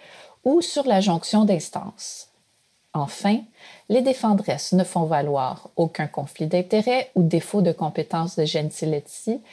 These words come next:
qui l'empêcherait de représenter adéquatement les membres du groupe et d'assurer le lien entre ceux-ci et les avocats du groupe. La prochaine décision que nous aborderons s'inscrit en procédure civile et implique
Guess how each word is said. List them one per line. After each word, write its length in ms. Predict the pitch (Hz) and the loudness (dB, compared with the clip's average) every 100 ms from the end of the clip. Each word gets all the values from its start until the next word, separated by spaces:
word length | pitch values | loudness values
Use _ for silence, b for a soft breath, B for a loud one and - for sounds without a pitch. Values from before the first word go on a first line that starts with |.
| B B | B B
qui 120 | - | 2
l'empêcherait 680 | 185 165 160 160 - - 277 | 4 4 0 -4 -4 -4 0
de 80 | 247 | 2
représenter 680 | 190 156 - 170 151 - 208 | 2 2 2 0 0 0 0
adéquatement 640 | 175 165 - 147 - 185 | 2 -2 -4 -6 -2 2
les 140 | 208 170 | 2 2
membres 360 | 160 180 180 | 2 0 -2
du 180 | 151 - | -6 -8
groupe 420 | - - 185 - - | -10 -4 -4 -4 -4
et 120 | 170 | 0
d'assurer 500 | 160 156 - 170 180 | 0 -2 -2 -2 2
le 160 | 180 160 | 2 2
lien 280 | 156 160 214 - | 2 -2 -4 -4
entre 300 | 220 214 214 | -4 -2 -4
ceux-ci 560 | - 170 - - 208 - | -2 -4 -4 -4 -4 -2
et 100 | - | 2
les 220 | 190 180 175 | 2 4 0
avocats 380 | 170 156 170 | -2 -2 -2
du 120 | 165 156 | -2 -4
groupe. 300 | - - - _ _ _ _ _ _ - _ _ _ _ _ _ _ _ _ | -8 -14 -16 _ _ _ _ _ _ -20 _ _ _ _ _ _ _ _ _
La 100 | 247 | -2
prochaine 320 | 233 269 311 320 | -2 -2 0 0
décision 520 | 277 - 208 226 277 | 0 0 2 2 0
que 120 | 220 | 2
nous 220 | 180 165 | 2 4
aborderons 720 | 170 170 175 156 151 156 180 226 | 2 2 2 2 0 -2 -4 -4
s'inscrit 520 | - 185 185 - 233 | -2 -2 -2 -2 0
en 60 | 208 | 0
procédure 600 | - 247 269 226 349 311 | -4 -4 -4 -4 -6 -8
civile 720 | - 190 175 156 170 220 226 - | -2 0 2 2 2 -2 -4 -2
et 160 | 180 196 | 0 2
implique 520 | 208 - 240 240 | 0 0 -6 -6